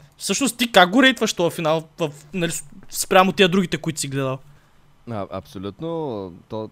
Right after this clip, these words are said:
Speaker 2: то... То това си е факт. То няма какво. Не знам дали има две мнения по въпроса.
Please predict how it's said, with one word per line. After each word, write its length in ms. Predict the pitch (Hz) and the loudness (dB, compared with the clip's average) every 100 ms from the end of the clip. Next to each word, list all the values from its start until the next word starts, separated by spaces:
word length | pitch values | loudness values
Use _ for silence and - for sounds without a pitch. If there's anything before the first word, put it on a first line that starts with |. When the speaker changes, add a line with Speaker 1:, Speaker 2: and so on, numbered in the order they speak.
| - | -12
Speaker 2:
то... 160 | 107 - _ _ _ _ | -14 -14 _ _ _ _
То 80 | 104 | -16
това 220 | - 110 | -8 -6
си 140 | - 135 | -6 -10
е 40 | |
факт. 320 | - 139 - - | -8 -8 -10 -10
То 100 | 104 | -10
няма 260 | 101 107 | -8 -8
какво. 360 | 107 120 120 113 101 _ _ _ | -10 -10 -10 -10 -12 _ _ _
Не 80 | 104 | -14
знам 240 | 98 104 110 | -10 -10 -10
дали 160 | 120 | -10
има 180 | 123 120 | -12 -14
две 180 | 98 110 | -10 -10
мнения 280 | 110 107 101 | -10 -10 -12
по 100 | 95 | -14
въпроса. 580 | 92 101 95 - 131 | -14 -12 -14 -14 -16